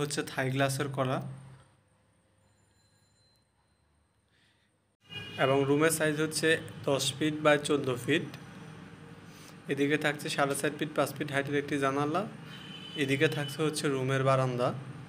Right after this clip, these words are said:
বারান্দার সাইজটা হচ্ছে ষাট ফিট by পাঁচ ফিট এবং বারান্দার ভিউটাও খুবই সুন্দর, একেবারে খোলামেলা। আমাদের, আহ, ভবনের পিছনে রয়েছে একটি চওড়া রাস্তা,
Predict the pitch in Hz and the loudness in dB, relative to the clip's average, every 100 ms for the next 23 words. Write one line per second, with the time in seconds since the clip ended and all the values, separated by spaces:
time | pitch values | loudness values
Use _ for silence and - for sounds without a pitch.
0 | - - - - - - - - - 135 | -16 -18 -18 -18 -18 -18 -18 -18 -6 0
1 | 131 147 147 156 160 151 156 160 156 160 | 2 4 4 2 2 0 2 2 2 0
2 | 151 151 135 - 143 - 139 139 135 - | 2 2 0 0 -2 2 2 4 2 0
3 | 143 170 - - - - - - - - | 0 0 -2 -12 -16 -16 -16 -16 -8 -4
4 | 127 127 127 135 135 139 143 139 139 139 | 0 0 0 2 4 4 4 2 2 2
5 | 160 156 160 143 147 156 143 143 160 165 | 2 2 0 -2 0 0 0 0 0 -2
6 | 135 131 131 131 - 127 131 131 131 151 | -2 0 0 -2 -2 2 2 2 2 2
7 | 135 - - - - - - - - - | 0 -6 -14 -16 -18 -18 -18 -18 -20 -20
8 | - - - - - - - - - - | -20 -20 -20 -20 -20 -20 -20 -20 -16 -16
9 | - - - 135 139 160 156 - 160 135 | -16 -14 -4 0 2 2 0 -4 0 2
10 | 131 131 131 147 160 156 160 170 175 170 | 4 4 4 6 4 2 0 2 4 4
11 | 165 180 160 165 160 165 156 143 139 135 | 4 4 2 2 0 4 6 10 10 8
12 | 135 - 143 | 6 4 4